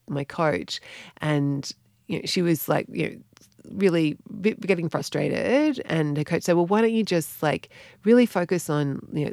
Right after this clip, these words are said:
stopping when you've had enough, and, like, e-, every time you, like, leave bites of food, instead of throwing them out, like, just keep a garbage, like, a bag in the freezer and just collect it." And she'd collected it over the space of,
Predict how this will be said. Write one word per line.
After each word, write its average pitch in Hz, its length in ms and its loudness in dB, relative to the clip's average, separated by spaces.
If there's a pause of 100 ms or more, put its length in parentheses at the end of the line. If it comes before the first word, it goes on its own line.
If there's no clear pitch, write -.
(120)
stopping 202 360 -2
when 202 120 4
you've 190 100 -2
had 165 140 -2
enough, 131 540 -6
and, 139 540 -4 (340)
like, 147 180 -4 (160)
e-, - 100 -14
every 202 240 2
time 190 220 -2
you, 156 220 0
like, 151 260 -4 (200)
leave 156 420 -2
bites - 180 -2
of 156 80 -8
food, 185 160 0
instead 151 200 -2
of 170 60 -12
throwing 151 220 0
them 139 120 -2
out, 180 460 0
like, 151 160 -4
just - 180 -12 (260)
keep 202 200 2 (240)
a 170 120 0
garbage, 165 460 0
like, - 260 -4
a 156 60 -2
bag 151 280 0
in 147 80 -2
the 151 80 -6
freezer 208 420 0
and 139 220 -4
just 165 140 -6
collect - 360 -6
it." - 160 -4 (360)
And 160 120 0
she'd 151 200 -4
collected 170 440 2
it 160 140 2
over 139 500 0 (760)
the 180 120 0
space 147 400 -4
of, 143 380 -4